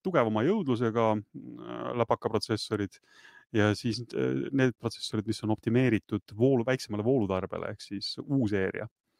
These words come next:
Ja kui nende voolutarve on siin, äh, circa viisteist vatti, mis on siis nagu täiesti võrreldav, äh, Apple'i protsessoritega, mille voolu-, voolutarve oli seal kuskil kolmteist koma kaheksa, neljateist vati kanti, et noh, sisuliselt sama. Et ku-, kui suur see jõudluse vahe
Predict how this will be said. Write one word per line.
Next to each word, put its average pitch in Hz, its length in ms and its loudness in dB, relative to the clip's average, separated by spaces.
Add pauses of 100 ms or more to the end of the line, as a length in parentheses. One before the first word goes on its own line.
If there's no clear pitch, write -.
(680)
Ja 101 160 4
kui 113 140 4
nende 143 260 4
voolutarve 135 480 2
on 127 160 2
siin, 123 300 0 (100)
äh, 123 220 2 (100)
circa 123 320 -2
viisteist 135 400 0
vatti, 127 400 0
mis 117 160 -8
on 113 80 -2
siis 113 160 -6
nagu 113 160 -2
täiesti 117 400 0
võrreldav, 110 680 0 (180)
äh, 101 300 -4 (920)
Apple'i 113 240 0
protsessoritega, 104 800 0
mille 104 220 0 (100)
voolu-, 107 300 4 (100)
voolutarve 104 400 4
oli 104 160 2
seal 107 160 -2
kuskil 107 240 -2
kolmteist 98 320 -2
koma 101 160 -6
kaheksa, 101 300 0
neljateist 107 340 0
vati 104 240 -2
kanti, 110 320 -6
et - 80 -8
noh, 123 80 -6
sisuliselt 107 400 -2
sama. 143 220 4 (760)
Et - 300 2 (100)
ku-, - 160 -6
kui 123 160 2
suur 117 160 4
see 117 160 6
jõudluse 123 400 0
vahe 113 220 2